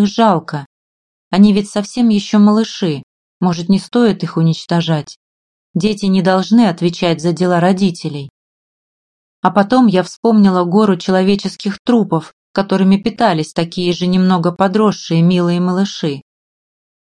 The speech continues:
Людей, умирающих на стеллажах в соседней комнате. Их использовали в качестве кормовой базы для таких же беззащитных малышей. Больше я не задумывалась.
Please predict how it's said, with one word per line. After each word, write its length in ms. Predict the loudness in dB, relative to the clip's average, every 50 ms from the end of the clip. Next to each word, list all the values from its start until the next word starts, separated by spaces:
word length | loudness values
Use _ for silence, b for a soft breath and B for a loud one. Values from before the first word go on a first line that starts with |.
| _ 0
Людей, 400 | 2 2 2 2 0 0 0 0
умирающих 720 | 0 0 0 0 2 2 2 2 0 -2 -4 -8 -2 -2
на 100 | -2 -2
стеллажах 600 | -2 -6 -6 -2 -2 0 -2 0 2 0 0 0
в 20 |
соседней 500 | -2 -4 -4 -4 -2 -4 -4 -2 -2 -2
комнате. 680 | -2 0 0 0 2 2 0 -2 -4 -8 -10 -14 -14 -14 -14 _ _ _ _ _ _ _ _ _ _ _ _ _ _ -4
Их 180 | -4 -4 -2 -2
использовали 680 | -4 -4 -4 -2 0 0 0 0 -2 -6 -4 -2 -2 -2
в 80 | -2 0
качестве 500 | -2 -2 -2 -2 -10 -12 -6 -4 -4 -2
кормовой 520 | -2 -2 0 2 2 2 2 0 0 0
базы 460 | 2 2 2 2 2 0 -4 -10 -12 -12 _ _ _ _ -6
для 160 | -2 -2 -2
таких 380 | 0 -2 -4 -4 -2 -2 -2 -2
же 100 | -2 -2
беззащитных 840 | 0 0 0 0 0 -2 -4 -4 -4 -6 -4 -2 -2 -4 -2 0
малышей. 640 | 0 0 0 0 -2 -2 -2 -4 -4 -4 -4 -4 -8 _ _ _ _ _ _ _ _ _ _ _ _ _ _ _ _ _ _ _ _ _ _ -4
Больше 380 | -2 2 2 2 2 0 -2 -2
я 140 | 0 2 2
не 140 | 2 2 2
задумывалась. 840 | 2 0 2 2 4 2 2 2 0 -6 -8 -12 -12 -16 -18 -20